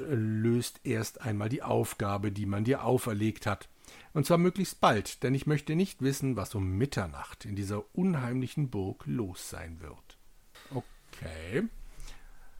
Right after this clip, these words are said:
Stellt sich jetzt die Frage, hat das Ding jetzt plötzlich einen Timer laufen mit der Mitternacht? Also so, so Zugding?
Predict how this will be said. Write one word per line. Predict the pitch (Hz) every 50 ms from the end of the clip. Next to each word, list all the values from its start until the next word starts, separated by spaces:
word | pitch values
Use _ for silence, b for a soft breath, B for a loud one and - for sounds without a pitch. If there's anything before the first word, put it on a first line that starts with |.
| B B - - - -
Stellt | - - - - 110 127 175 -
sich | - 170 143
jetzt | 151 147 - - -
die | 117 107
Frage, | - - - - 92 92 92 98 120 151 156 175 175 180 170 147
hat | 139 127 -
das | 135 123 -
Ding | - 120 120 123
jetzt | 127 120 -
plötzlich | - 113 - - 117 - - - -
einen | - 107 101 101 104 101 101 98 95 95 95 92 -
Timer | - - - 101 98 117 143 175 185 190
laufen | 180 165 160 175 196 190 - 202 208 208 190 -
mit | 156 143 -
der | 160 156
Mitternacht? | 147 156 165 - 190 175 170 185 - - - - -
Also | 120 117 120
so, | 113 113 110 101
so | 104 107
Zugding? | 101 - - 165 170 - - - - 190 202 226 226